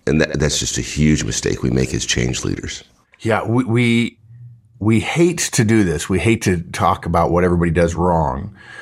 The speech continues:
Speaker 2: but we're gonna put paid to it now b-, because we want you to know that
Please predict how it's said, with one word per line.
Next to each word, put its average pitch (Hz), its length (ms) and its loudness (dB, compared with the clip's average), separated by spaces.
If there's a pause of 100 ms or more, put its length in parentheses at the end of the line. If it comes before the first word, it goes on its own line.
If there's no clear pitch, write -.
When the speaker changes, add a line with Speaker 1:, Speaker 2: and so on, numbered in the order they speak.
(140)
Speaker 2:
but - 160 0
we're 101 80 2
gonna 104 140 4
put 165 200 -2
paid 104 220 2
to 107 120 0
it 87 80 0
now 95 240 2
b-, 85 200 -2
because 87 840 -2 (680)
we 104 200 0
want 113 400 0
you 120 100 2
to 117 80 2
know 104 400 2
that 82 460 -2